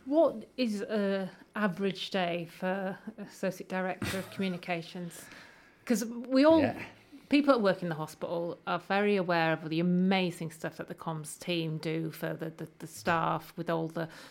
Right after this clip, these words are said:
Speaker 1: awards that you've managed to put together, the families' days, the thank you weeks.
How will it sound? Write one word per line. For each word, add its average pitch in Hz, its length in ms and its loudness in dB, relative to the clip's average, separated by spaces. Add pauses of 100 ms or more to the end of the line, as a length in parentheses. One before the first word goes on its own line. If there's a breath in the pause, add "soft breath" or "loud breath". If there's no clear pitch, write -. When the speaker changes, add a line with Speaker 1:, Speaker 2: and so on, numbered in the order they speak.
(140 loud breath)
Speaker 1:
awards 196 640 2
that 185 160 -2
you've 180 180 -4
managed 170 240 -2
to - 60 -20
put - 160 -10
together, 175 320 0
the 165 120 -10
families' 180 600 0
days, 175 340 0
the 170 60 -10
thank 180 360 -4
you 180 80 -2
weeks. 175 600 -4